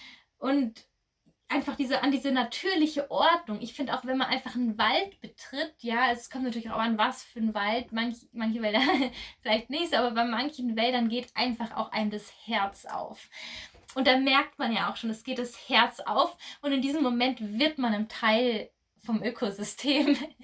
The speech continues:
<laughs> und vom Wald. Und man ist, man betritt seine Heimat, ja, auf die wir, in der wir, auf, also eigentlich unsere Heimat, von der wir herkommen. Und es strömen halt auch ganz viele,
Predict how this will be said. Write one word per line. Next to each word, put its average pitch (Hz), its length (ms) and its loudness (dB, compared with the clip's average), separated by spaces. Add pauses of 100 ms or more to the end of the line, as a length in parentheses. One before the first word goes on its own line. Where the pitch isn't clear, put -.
(240)
<laughs> - 500 -16
und 240 240 2
vom 220 340 4
Wald. 226 420 4
Und 208 80 -6
man 214 100 -2
ist, - 340 -8
man 240 200 0
betritt - 460 -8
seine 226 560 2
Heimat, 220 520 2
ja, 208 240 2
auf - 240 -8
die 233 180 -4
wir, 214 340 4 (2000)
in 240 160 0
der 233 180 4
wir, 214 220 6 (240)
auf, - 180 -6 (160)
also 233 320 -2 (380)
eigentlich 247 400 2
unsere 247 280 0
Heimat, 277 340 4
von 262 180 -4
der 226 140 2
wir 247 100 0
herkommen. 240 920 -2 (1200)
Und 262 480 -2
es - 200 -6
strömen 294 460 2
halt 262 140 2
auch - 160 0 (460)
ganz 277 240 -2
viele, 269 540 0